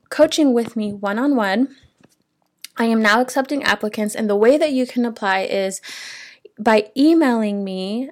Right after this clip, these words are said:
and my email is also listed in the show notes, but it's info just glow with it at gmail, but again, the email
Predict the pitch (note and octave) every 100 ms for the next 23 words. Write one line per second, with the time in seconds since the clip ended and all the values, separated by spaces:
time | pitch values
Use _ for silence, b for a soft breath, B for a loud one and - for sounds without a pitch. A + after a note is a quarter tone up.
0 | - - A3+ A3 G#3+ - D4 D#4 A#3+ A3
1 | G#3+ G#3 G#3+ G#3+ A#3+ G#3 G#3 G#3+ G#3 G#3+
2 | A#3+ - G#3+ G3 G#3 - A3 G#3 A3 G#3+
3 | - B B B B _ _ C4 C#4+ D#4+
4 | - A3+ G#3 G#3 A3 A3 b b b -
5 | G#3+ G#3+ - G3+ F#3+ G#3 - A3+ - G#3+
6 | - - G#3 G#3 A#3 A#3+ G3+ G3 G3 G3
7 | F#3+ F#3+ - G3+ G3 G3 G3+